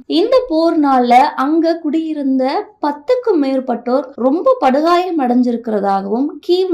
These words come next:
நகர ராணுவம் தெரிவிச்சிருக்காங்க. ஐந்து வயது சிறுமியை தவிர வேற யார் வந்து இறந்திருக்காங்க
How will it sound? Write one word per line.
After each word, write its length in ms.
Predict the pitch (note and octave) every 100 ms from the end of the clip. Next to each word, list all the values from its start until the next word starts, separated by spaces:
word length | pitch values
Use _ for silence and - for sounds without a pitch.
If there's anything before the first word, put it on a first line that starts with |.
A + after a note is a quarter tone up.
| C#4
நகர 240 | C4 A#3+ A#3+ D4 C#4 A3
ராணுவம் 540 | A#3+ G#4+ G#4+ A3+ B3+ B3
தெரிவிச்சிருக்காங்க. 640 | F3 F#3+ G3 G3 G3 G3+ - - - C#4+
ஐந்து 240 | A#4 B4+ A4+
வயது 320 | F#4 E4+ D#4 F#4 -
சிறுமியை 460 | - G4+ B4 A#4+ F#4+ C#4+
தவிர 340 | C4 B3+ C#4+ D4+
வேற 200 | C4+ D4+ E4 C4+ A#3+
யார் 280 | C4 E4 D#4
வந்து 180 | B3 B3+ A#3
இறந்திருக்காங்க 640 | A#3 C4 C4+ A#3+ A3+ G3+